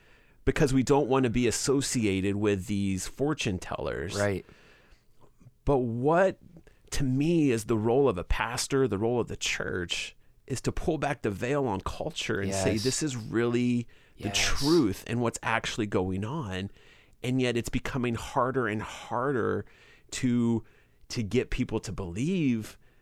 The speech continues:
Speaker 1: that what you're speaking is the actual truth
Speaker 2: Yeah.
Speaker 1: if it goes against what they are consuming every other day of the week. And so that when a, a pastor stands up or a church is in the community,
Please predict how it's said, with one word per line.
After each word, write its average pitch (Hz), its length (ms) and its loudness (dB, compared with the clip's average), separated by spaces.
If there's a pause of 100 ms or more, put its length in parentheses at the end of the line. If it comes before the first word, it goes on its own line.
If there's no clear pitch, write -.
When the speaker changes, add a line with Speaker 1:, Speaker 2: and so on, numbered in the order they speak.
(220)
Speaker 1:
that 120 160 0
what 113 180 0
you're 107 80 2
speaking 123 540 0
is 143 260 0
the 113 160 -2
actual 95 460 -6
truth 85 560 -6
Speaker 2:
Yeah. 90 200 -12
Speaker 1:
if 147 220 4
it 139 60 0
goes 131 280 4
against 113 460 0
what 110 260 0
they 107 200 2
are 101 120 4
consuming 107 880 -2 (460)
every 120 300 2
other 110 180 2
day 87 160 0
of 80 100 -2
the 98 80 -4
week. - 460 -4 (420)
And 123 120 -6
so 156 140 2
that 143 120 4
when 135 240 0
a, 110 140 0 (100)
a - 60 -4
pastor 139 460 0
stands 127 380 0
up 139 300 2
or 104 120 2
a 101 40 -2
church - 340 -2
is 117 140 -2
in 113 120 0
the 104 60 -2
community, 107 840 -4